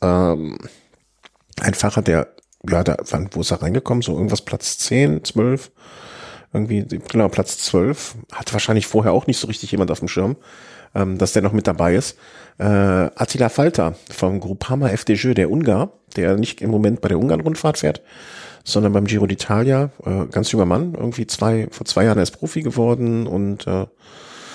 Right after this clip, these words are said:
der, der turnte da vorne noch mit rum und ist dann wahrscheinlich mehr oder minder aus Versehen, äh, ins, äh, rosa, zumindestens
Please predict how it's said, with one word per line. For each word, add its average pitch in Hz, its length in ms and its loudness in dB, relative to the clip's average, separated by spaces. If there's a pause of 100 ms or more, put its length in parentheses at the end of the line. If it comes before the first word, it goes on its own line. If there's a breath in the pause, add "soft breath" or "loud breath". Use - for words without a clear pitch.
(720 loud breath)
der, 104 200 -2
der 120 180 2
turnte 143 240 0
da 139 180 4
vorne 143 220 0
noch 143 80 2
mit 143 140 -2
rum 151 120 -2
und 107 140 0
ist 117 160 -4
dann 127 260 0
wahrscheinlich 104 400 0
mehr 117 180 6
oder 120 120 6
minder 120 200 4
aus 117 100 2
Versehen, 120 440 2 (160)
äh, 98 240 0
ins, 101 320 -4
äh, 82 80 -2
rosa, 104 380 -2
zumindestens 110 520 2